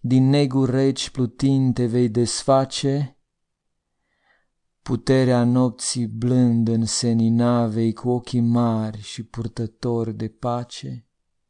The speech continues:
Răsai din umbra vremilor încoace, ca să te văd venind ca în vis, așa vii. Cobori încet,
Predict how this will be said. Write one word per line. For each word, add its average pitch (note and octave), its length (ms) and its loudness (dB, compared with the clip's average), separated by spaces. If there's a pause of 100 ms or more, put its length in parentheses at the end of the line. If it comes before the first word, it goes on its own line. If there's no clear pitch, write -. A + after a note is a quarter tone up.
(1200)
Răsai C3+ 920 0
din A#2+ 260 4
umbra B2 580 4
vremilor A2+ 760 2
încoace, A2 1160 -6 (840)
ca A#2+ 120 -6
să B2 160 -4
te B2 180 -2
văd B2 460 0
venind A#2+ 680 0
ca - 240 -6
în A2+ 140 -2
vis, A#2+ 720 -4 (280)
așa C3+ 600 -10
vii. A2+ 540 -12 (760)
Cobori C3 560 -4
încet, B2+ 680 -2